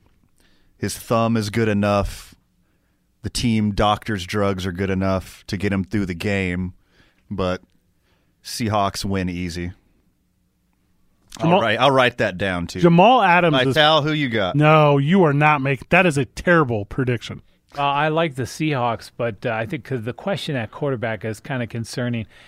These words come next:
Speaker 3: And I think McVay, the Rams coach earlier in the week, said that he's got two guys, Wolford and Goff, going. So that kinda throws a little wrench into the game planning. Probably the Seahawks are thinking, "Well, who's gonna play?"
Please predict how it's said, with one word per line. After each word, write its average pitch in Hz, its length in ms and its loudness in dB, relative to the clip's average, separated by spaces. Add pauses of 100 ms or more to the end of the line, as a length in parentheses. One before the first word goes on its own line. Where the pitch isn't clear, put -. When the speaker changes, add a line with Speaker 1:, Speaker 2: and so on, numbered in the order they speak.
(160)
Speaker 3:
And 131 100 -2
I 135 80 -2
think 156 160 -4
McVay, 135 580 -2
the 117 120 -4
Rams 131 380 -4
coach 147 280 -4
earlier 131 360 -2
in 117 60 -4
the 117 80 -4
week, 131 220 -4
said 120 220 -6
that 117 60 -4
he's 113 200 -6
got 113 260 -8
two 190 220 -2
guys, 117 320 -2
Wolford 117 460 -4
and 113 180 -4 (340)
Goff, 147 360 -2
going. 117 260 -6
So 135 140 -6
that 139 260 -2
kinda 135 220 -4
throws 131 320 -4
a 127 40 -6
little 120 220 -4
wrench 120 380 -4
into 117 160 -4
the 107 100 -6
game 120 280 -6
planning. 117 360 -6
Probably 120 400 -4
the 101 140 -10
Seahawks 135 480 -4
are 120 80 -6
thinking, 123 340 -6
"Well, 107 100 -6
who's 143 200 -2
gonna 120 180 -4
play?" 127 460 -4